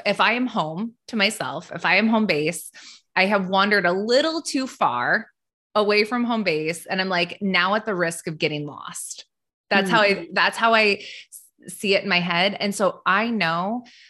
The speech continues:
Speaker 1: that when I am salty <laughs> for no reason,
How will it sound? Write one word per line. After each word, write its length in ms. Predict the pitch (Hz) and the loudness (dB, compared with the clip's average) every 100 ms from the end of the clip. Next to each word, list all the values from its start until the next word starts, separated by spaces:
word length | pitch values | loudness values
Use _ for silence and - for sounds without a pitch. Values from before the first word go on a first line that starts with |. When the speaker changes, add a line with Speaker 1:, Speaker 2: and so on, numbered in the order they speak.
| - | -8
Speaker 1:
that 340 | 180 185 180 190 | 0 2 2 2
when 420 | 190 185 180 - | 2 2 -2 -2
I 400 | 185 180 180 180 - | 0 0 0 -4 -4
am 560 | 180 170 165 160 170 _ _ _ | 0 0 -2 -4 -8 _ _ _
salty 1160 | - - - - - 190 175 175 220 233 277 - - - | -14 -12 -12 -12 -2 2 2 2 2 2 0 -6 -14 -14
<laughs> 220 | - 208 | -10 2
for 100 | 202 | 4
no 200 | 170 165 | 6 4
reason, 640 | 165 165 196 240 262 294 | 2 0 0 -2 -2 -4